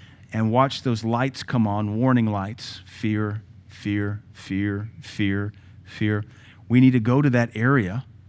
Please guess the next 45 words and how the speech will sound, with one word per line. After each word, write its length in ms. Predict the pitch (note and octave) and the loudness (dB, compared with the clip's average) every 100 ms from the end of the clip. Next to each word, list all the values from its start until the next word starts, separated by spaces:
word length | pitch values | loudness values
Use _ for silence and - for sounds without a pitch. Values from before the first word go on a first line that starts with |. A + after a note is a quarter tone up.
| - - - - | -20 -20 -20 -10
and 100 | A2+ | -8
see 160 | - | 0
where 120 | C3 A#2+ | 0 2
the 100 | A2 | 2
love 160 | A#2 | 0
of 120 | G2+ | 0
God 180 | G2 G#2+ | -2 -2
is 120 | G2 A2+ | -2 -4
lacking 400 | A2 G#2 F#2 E2 | -4 -4 -8 -10
there. 260 | D#2 D2+ - - - - - - - - - - - - - - | -12 -16 -20 -20 -20 -20 -20 -20 -20 -20 -20 -20 -20 -20 -20 -10
Where 460 | G2+ A2+ A2+ C3+ | -8 -2 4 4
hasn't 400 | C#3 D3 C3+ C3 | 6 4 2 0
the 80 | A#2 | 0
love 240 | A2+ B2 A#2+ | 2 2 2
of 80 | |
God, 220 | A2 G2 F2+ | 0 -2 0
God's 320 | A2+ A#2+ C3 | 0 0 4
love 200 | C3 B2 | 4 2
for 220 | - A#2+ | 0 -2
me, 120 | G2+ | 0
my 200 | F#2 A2 | 0 2
love 220 | B2 C3 | 2 2
for 120 | B2 B2 | 0 -2
this 200 | B2 - | -2 -2
person, 460 | C3+ B2 - G2+ - - - | 0 2 0 -6 -8 -16 -8
my 160 | G#2+ A2+ | 0 4
love 200 | B2+ B2 | 4 4
for 100 | A#2+ | 0
this 180 | B2 | -2
situation, 680 | - B2 - B2+ A#2+ A#2 G2 | -2 -6 -2 0 0 0 -2
my 160 | G2+ A#2+ | 0 4
love 220 | B2+ B2+ | 4 4
for 140 | - | 2
my 180 | B2 B2 | 2 2
God, 380 | A2+ B2 A#2 G2+ - - - | 2 0 0 -2 -10 -20 -8
where 260 | A2 C3+ C#3+ | 2 2 4
hasn't 500 | B2 D3 C#3 B2+ A2+ | 2 0 0 -2 0
the 80 | |
love 240 | A2+ A#2 A2+ | 0 0 0
of 160 | A2 | -2
God 400 | G2+ A#2 A2 G#2+ G#2 - - - - - | -2 0 2 0 -4 -14 -20 -20 -20 -10
grown 480 | A2 A#2 B2+ C3+ C3 | -4 4 6 8 6
and 140 | A#2 | 4
developed 500 | A2 G#2 C3 F3+ D3+ | 2 0 0 0 -4
here 280 | - G#2+ G#2+ | -4 -4 -4